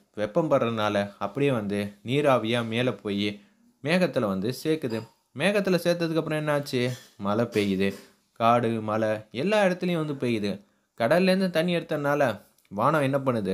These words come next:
கடலுக்கு மட்டுமா தண்ணி வந்து கொடுக்குது? எல்லா இடத்துக்கும் தானே கொடுக்குது. கடைசியில என்ன ஆகுது? கடல்லையே அந்த நீரெல்லாம் சேருது. அப்படி இருக்க சுச்சுவேஷன்ல வாழ்க்கை ஒரு வட்டம், எங்கேருந்து ஆரம்பிக்குதோ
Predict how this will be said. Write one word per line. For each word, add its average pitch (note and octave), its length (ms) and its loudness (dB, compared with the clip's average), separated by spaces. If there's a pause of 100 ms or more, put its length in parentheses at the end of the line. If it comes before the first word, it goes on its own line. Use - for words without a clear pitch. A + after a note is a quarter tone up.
கடலுக்கு C3 440 0
மட்டுமா C#3 340 0
தண்ணி D3 300 0
வந்து D3+ 240 -2 (240)
கொடுக்குது? D#3 420 -2 (200)
எல்லா A2+ 280 2
இடத்துக்கும் D3 400 -2
தானே D3+ 140 0
கொடுக்குது. A#2+ 420 -2
கடைசியில C3 400 -2
என்ன C3 120 0
ஆகுது? B2 320 2 (500)
கடல்லையே F#3+ 380 2
அந்த E3+ 160 0
நீரெல்லாம் C#3 480 0
சேருது. C3+ 400 -2
அப்படி A#2 280 -4
இருக்க B2+ 200 0
சுச்சுவேஷன்ல B2+ 640 0 (1200)
வாழ்க்கை D3+ 380 4
ஒரு C#3 140 0
வட்டம், G#2 420 -2 (460)
எங்கேருந்து E3 540 2
ஆரம்பிக்குதோ A#2+ 580 0